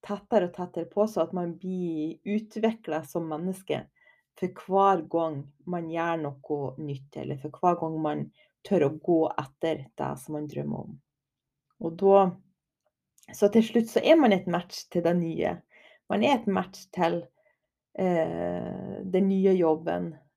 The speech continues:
eh, eh, kjæreste, eh, vennskap, eh, helse, uansett hva det måtte være som du drømmer om.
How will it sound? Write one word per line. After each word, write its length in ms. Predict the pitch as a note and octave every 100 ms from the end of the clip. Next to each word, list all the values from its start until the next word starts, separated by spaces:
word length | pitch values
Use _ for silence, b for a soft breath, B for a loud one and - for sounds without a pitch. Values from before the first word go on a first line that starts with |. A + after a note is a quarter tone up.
| -
eh, 540 | F3 F3 F3 F3 F3 E3+ _ _ _ _ _ _ _ _ _ _ _ _ _ _ _ _
eh, 920 | F3+ E3+ D#3+ D#3 - - - E2+ - F#3+
kjæreste, 760 | - G#3 F#3+ F#3 F#3 - F3+ E3+ F3 F3 B B
eh, 560 | D3+ E3 E3 E3+ D#3+ E3 - - - F3
vennskap, 800 | F#3 F#3+ - F3+ E3 E3 - - _ _ _ _ _ _ -
eh, 240 | E3 F3 F3 -
helse, 540 | F#3+ F3 - F3 E3+ E3 E3 - _ -
uansett 440 | F3 F3 D#3 -
hva 100 | E3
det 60 | D#3
måtte 220 | C#3+ D3
være 180 | D3+ C#3+
som 140 | D3+ C#3+
du 180 | D3
drømmer 400 | - - - -
om. 100 | -